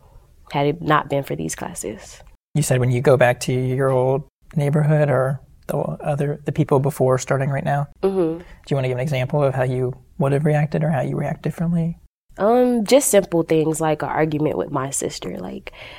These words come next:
Speaker 1: I remember one time I went home and I was cleaning the house. Now, I was not, I, I was in my house. Like I said, I was living in S R at the time, but it was, like,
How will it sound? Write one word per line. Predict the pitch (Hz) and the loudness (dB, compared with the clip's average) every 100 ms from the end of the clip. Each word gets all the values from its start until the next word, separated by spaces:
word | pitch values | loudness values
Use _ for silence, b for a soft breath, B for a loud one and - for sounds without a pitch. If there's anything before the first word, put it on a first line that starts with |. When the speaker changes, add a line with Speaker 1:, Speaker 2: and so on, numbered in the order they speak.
| B | B
Speaker 1:
I | 170 170 160 | 4 6 4
remember | 156 165 175 165 | 2 4 4 6
one | 165 170 | 2 0
time | - 165 | -2 -4
I | 156 | 0
went | 160 151 | 0 -2
home | 160 156 156 151 156 | -2 0 0 0 -2
and | - 151 147 139 | -2 -2 -2 -4
I | 139 | -6
was | 139 | -6
cleaning | - 180 165 151 147 | 0 2 4 2 0
the | 147 | -2
house. | 143 139 151 | -2 -4 -6
Now, | 143 - | -4 2
I | 180 | 4
was | 214 220 | 6 4
not, | 254 233 | 6 4
I, | 180 185 | 4 4
I | 180 | 6
was | 208 | 6
in | 208 | 4
my | 208 | 2
house. | 214 196 196 - | 2 0 -2 -4
Like | 185 - | -6 -4
I | 185 | -4
said, | 185 175 | -2 0
I | |
was | 165 175 | 0 2
living | 185 190 | 4 4
in | 175 | 2
S | 185 185 | 2 6
R | |
at | 180 | 6
the | 170 | 6
time, | 170 170 165 | 2 2 2
but | 156 180 170 | 4 4 6
it | 156 | 4
was, | 165 151 - | 2 0 -2
like, | 156 151 - | 0 0 -4